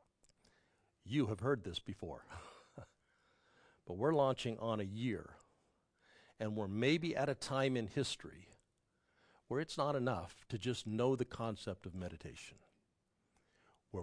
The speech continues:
walking into a time where we need, our society needs us to be meditators, because we need what happens to people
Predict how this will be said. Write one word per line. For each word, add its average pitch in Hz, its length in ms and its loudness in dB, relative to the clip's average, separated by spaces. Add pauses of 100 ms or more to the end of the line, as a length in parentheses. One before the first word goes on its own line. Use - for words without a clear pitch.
walking 131 460 2
into 156 260 0
a 156 40 2
time 98 500 -2 (140)
where 92 480 4 (360)
we 120 340 -2 (260)
need, 95 480 0 (500)
our 92 180 -2
society 117 760 0
needs 98 640 -2 (200)
us - 520 -4 (380)
to - 60 -8
be 82 460 -4 (420)
meditators, 90 760 -8 (500)
because 92 340 -8
we 92 140 -6
need 143 460 0
what 127 160 -2
happens 127 540 -2
to - 100 -6
people 85 560 -4